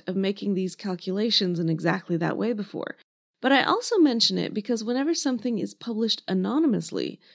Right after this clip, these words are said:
to paraphrase Virginia Woolf, "Anonymous is often a woman." Have I got any proof? Nope, none at all.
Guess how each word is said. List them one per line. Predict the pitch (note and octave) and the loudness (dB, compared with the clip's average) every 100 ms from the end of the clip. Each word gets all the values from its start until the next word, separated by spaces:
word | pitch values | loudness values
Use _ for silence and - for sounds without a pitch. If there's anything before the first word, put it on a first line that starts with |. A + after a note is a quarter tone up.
| _ _ | _ _
to | - | -8
paraphrase | - G#3+ F3 F#3 E3+ D#3+ | 0 2 2 2 0 0
Virginia | D#3+ F3 F3+ E3 D#3 | -2 0 2 4 4
Woolf, | A#3+ C4+ - - _ _ _ | 6 4 2 -20 _ _ _
"Anonymous | B3 C4 C#4 A#3+ F#3 E3+ - _ _ - | 0 2 4 2 0 -2 -6 _ _ -8
is | G#3 - | -8 -4
often | G#3+ G3 - - - _ - | -6 -4 -6 -8 -14 _ -6
a | F#3+ | -2
woman." | E3+ D3+ - - _ _ _ _ _ _ _ _ | 0 0 -4 -12 _ _ _ _ _ _ _ _
Have | - F#3 | -4 2
I | G3 | 2
got | G#3 G#3 | 4 2
any | G#3 | 2
proof? | G3+ C#4 A4+ - - _ - | 4 4 4 2 -18 _ -2
Nope, | F#3+ C#4 - _ | 2 2 0 _
none | - G3 | -2 2
at | G3+ | 4
all. | E3 - | 4 4